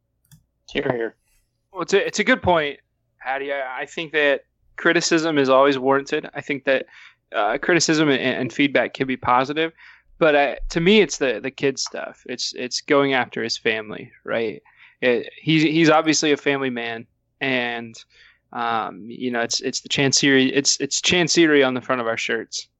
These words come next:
Speaker 2: right? A-, a-, and it's him that is, is supporting our club with, with every ounce of his being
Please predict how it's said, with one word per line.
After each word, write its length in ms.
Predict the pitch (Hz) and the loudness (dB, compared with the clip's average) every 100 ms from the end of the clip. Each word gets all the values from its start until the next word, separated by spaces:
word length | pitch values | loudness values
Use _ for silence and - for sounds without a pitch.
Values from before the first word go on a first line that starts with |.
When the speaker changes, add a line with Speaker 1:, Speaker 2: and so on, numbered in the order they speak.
| _ _ _ _ _ - | _ _ _ _ _ -8
Speaker 2:
right? 280 | 110 107 - | -6 -6 -8
A-, 40 | |
a-, 460 | 117 98 120 107 127 | -10 -6 -6 -6 -8
and 160 | 139 - | -12 -12
it's 200 | 120 - | -8 -4
him 320 | - 143 135 | 0 2 2
that 360 | 127 120 - - _ _ _ | -2 -4 -8 -20 _ _ _
is, 240 | 131 127 | -10 -8
is 220 | 120 131 | -4 0
supporting 480 | - 135 - 160 151 | 0 0 4 4 4
our 120 | 127 | 2
club 380 | 123 - 139 127 | -2 0 2 2
with, 220 | 120 117 | -2 -8
with 180 | 127 120 | -10 -6
every 320 | - 147 143 131 | 0 0 0 0
ounce 240 | 127 127 | 0 -2
of 60 | 120 | -8
his 160 | 117 | -10
being 560 | 113 131 131 131 120 | -10 -6 -4 -2 -4